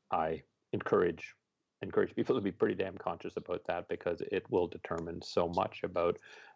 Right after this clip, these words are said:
uh, uh, what will happen to your organization, whether it is a for-profit or a not-for-profit or, or the like.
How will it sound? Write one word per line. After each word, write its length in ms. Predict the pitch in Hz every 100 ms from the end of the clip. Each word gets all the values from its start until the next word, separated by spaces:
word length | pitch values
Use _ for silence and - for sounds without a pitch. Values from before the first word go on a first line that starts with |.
| -
uh, 360 | 98 92 92 87 - 95
uh, 100 | 90
what 220 | 90 -
will 120 | 92
happen 360 | 98 90 - 101
to 100 | 95
your 300 | 85 87 85 -
organization, 680 | 87 87 85 95 92 - - _
whether 360 | 101 101 104 104
it 140 | 95
is 140 | 87
a 60 | 90
for-profit 680 | - 95 104 104 123 117 104
or 160 | 90
a 40 | 87
not-for-profit 760 | 95 - - - 95 - - - - - - -
or, 160 | 101 95
or 180 | 104
the 80 | 92
like. 340 | 90 90 -